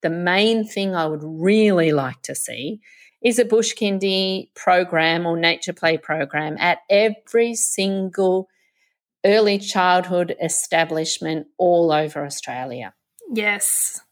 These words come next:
Speaker 1: It has
Speaker 2: Hallelujah.
Speaker 1: to be. There's no other way that children can learn.
Speaker 2: I, I,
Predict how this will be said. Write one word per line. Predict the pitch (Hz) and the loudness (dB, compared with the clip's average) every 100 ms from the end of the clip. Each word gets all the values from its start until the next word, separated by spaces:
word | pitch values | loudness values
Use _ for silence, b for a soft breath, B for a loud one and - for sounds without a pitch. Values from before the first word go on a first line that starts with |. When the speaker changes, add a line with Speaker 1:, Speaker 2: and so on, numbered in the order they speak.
| _ | _
Speaker 1:
It | - | -2
has | 226 254 214 | 2 2 2
Speaker 2:
Hallelujah. | 208 196 185 | 0 0 0
Speaker 1:
to | 202 | 2
be. | 403 453 175 | 4 2 2
There's | 220 277 254 | 2 2 0
no | 254 285 302 | 2 2 2
other | 185 226 214 196 | 2 0 2 0
way | 160 175 202 160 90 220 262 - _ _ _ _ _ - | 2 2 4 2 -2 -6 -8 -10 _ _ _ _ _ 0
that | 240 | 0
children | 240 262 254 262 262 | 2 0 2 0 0
can | 254 254 254 240 | 0 0 2 0
learn. | 214 180 190 294 508 202 151 139 147 _ - | -2 0 0 0 -2 0 -2 -4 -8 _ -6
Speaker 2:
I, | 208 185 - _ 339 | -4 -4 -12 _ -8
I, | 240 220 | -2 -2